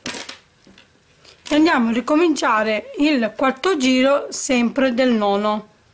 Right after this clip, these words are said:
gruppo. Facciamo il quarto giro, mm, del nono gruppo. Come arriviamo qui, vi faccio vedere come riunire l'altra parte. Ok,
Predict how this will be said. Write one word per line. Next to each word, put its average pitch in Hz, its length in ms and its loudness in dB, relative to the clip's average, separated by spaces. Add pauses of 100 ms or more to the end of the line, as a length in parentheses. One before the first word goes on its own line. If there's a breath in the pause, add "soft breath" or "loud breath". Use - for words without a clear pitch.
(360)
gruppo. 226 640 0 (260 soft breath)
Facciamo 277 400 0
il 302 140 -2
quarto 285 280 -2
giro, 214 540 -2
mm, 240 220 4
del 247 100 2
nono 208 320 0
gruppo. 190 300 -8
Come 320 260 2
arriviamo 226 460 0
qui, 240 440 0 (280 loud breath)
vi 269 100 0
faccio 302 320 0
vedere 226 340 0
come 226 320 0
riunire 240 460 0
l'altra 214 380 -2
parte. 202 640 -4 (1120)
Ok, 208 380 -4